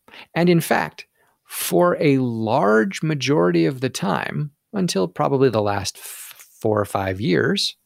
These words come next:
it's been probably the single most effective way for coaches at a certain level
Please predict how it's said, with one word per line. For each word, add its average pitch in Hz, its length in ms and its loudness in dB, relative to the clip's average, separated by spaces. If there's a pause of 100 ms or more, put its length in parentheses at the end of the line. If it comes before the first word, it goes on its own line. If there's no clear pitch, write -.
(240)
it's 147 220 0
been 110 500 0 (360)
probably 127 680 2
the 101 160 0
single 123 480 0
most 104 320 0
effective 117 680 -2
way - 420 -8 (140)
for - 220 -4
coaches 113 440 -2
at 110 80 -4
a 113 40 0
certain 135 400 -2
level 98 400 -6